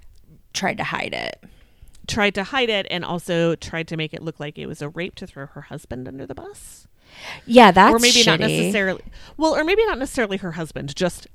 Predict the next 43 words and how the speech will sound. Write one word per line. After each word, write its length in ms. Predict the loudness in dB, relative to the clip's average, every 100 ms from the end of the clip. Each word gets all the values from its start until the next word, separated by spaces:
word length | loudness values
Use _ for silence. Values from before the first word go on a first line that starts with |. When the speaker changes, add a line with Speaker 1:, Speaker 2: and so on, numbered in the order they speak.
| 0
Speaker 2:
a 200 | 4 4
man 440 | 2 -4 -4 -4 -6
under 220 | -6 -6
the 80 | -4
bus, 260 | -6 -8 -10
'cause 160 | -12
her 100 | -6
husband 200 | -4 -4 -4
Speaker 1:
Right. 60 |
Speaker 2:
had 100 | -8
a 40 | -12
solid 340 | -12 -12 -10
alibi. 680 | -10 -10 -12 -12 -10 -10 -14 -10
And 240 | -8 -6
I'm 120 | -6 -8
sure 280 | -6 -6 -6
she 220 | -8 -10
didn't 320 | -10 -12 -12
know 320 | -10 -10 -10
that 180 | -12 -14
they 120 | -16 -16
were 100 | -12
gonna 380 | -10 -8 -8
be 200 | -10 -12
able 120 | -12 -14
to 60 |
take, 340 | -14 -16 -16 -14
like, 360 | -14 -16 -20 _ _ _
hair 180 | -14 -8
and 140 | -8
fiber 340 | -6 -6 -6 -8
samples, 520 | -10 -14 -10 -12 -12
'cause 220 | -14 -12
it 100 | -10
was 140 | -12 -10
nineteen 380 | -12 -10 -10 -10
thirty-four, 500 | -10 -10 -8 -8 -8
and 120 | -8
that 120 | -10
wasn't 220 | -12 -12 -14
a 40 |
thing 220 | -12 -12
that 120 | -12